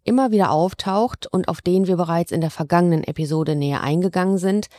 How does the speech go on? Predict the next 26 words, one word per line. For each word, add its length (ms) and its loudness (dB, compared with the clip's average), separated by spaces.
ist 200 0
die 80 0
sogenannte 760 0
anabole 560 0
Schwelle. 520 -8
Damit 260 4
ist 120 -2
die 60 2
Reizschwelle 600 -2
gemeint, 440 0
ab 200 -2
der 420 2
der 120 0
Körper 340 0
beginnt, 540 0
neue 300 4
Muskelproteine 920 -2
aufzubauen. 840 -4
Ein 160 2
Prozess, 600 -4
der 160 4
auch 140 2
als 220 -2
Muskelproteinsynthese 1400 0
bezeichnet 720 -4
wird. 340 -10